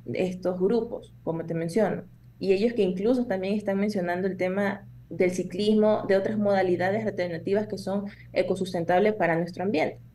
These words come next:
Entonces, todo esto estamos englobando, estamos recibiendo mucha información, de lo cuales, pues, obviamente estamos armando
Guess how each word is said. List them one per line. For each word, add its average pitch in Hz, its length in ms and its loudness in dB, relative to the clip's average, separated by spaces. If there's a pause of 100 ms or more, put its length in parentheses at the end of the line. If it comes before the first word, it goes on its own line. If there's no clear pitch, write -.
(360)
Entonces, 214 560 0 (120)
todo 269 460 6
esto 208 560 2
estamos 196 400 -2
englobando, 185 800 0 (200)
estamos 185 440 0
recibiendo 190 580 2
mucha 214 480 2
información, 196 680 -2 (260)
de 202 160 4
lo 208 180 4
cuales, 185 360 4
pues, 185 260 -2
obviamente 180 400 -2
estamos 190 340 -2
armando 180 540 0